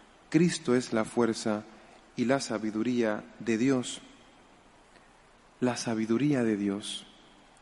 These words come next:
se manifiesta en la cruz. Ante la cruz, el judío se escandaliza. "¿Cómo puedo yo pensar que este que ha muerto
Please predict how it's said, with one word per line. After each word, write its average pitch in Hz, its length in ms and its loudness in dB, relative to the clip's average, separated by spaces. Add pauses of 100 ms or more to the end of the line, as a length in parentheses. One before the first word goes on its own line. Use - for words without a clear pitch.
(380)
se - 160 0
manifiesta 113 600 2
en 113 120 2
la 104 100 2
cruz. - 460 -8 (720)
Ante 135 640 6
la 127 220 2
cruz, 180 440 2 (460)
el 107 120 0
judío 139 520 4
se 135 140 0
escandaliza. 110 760 -2 (380)
"¿Cómo 165 320 4
puedo 143 260 4
yo 113 400 2 (840)
pensar 123 600 2
que 120 240 6
este 117 400 -2
que - 120 -2
ha 113 60 2
muerto 127 400 4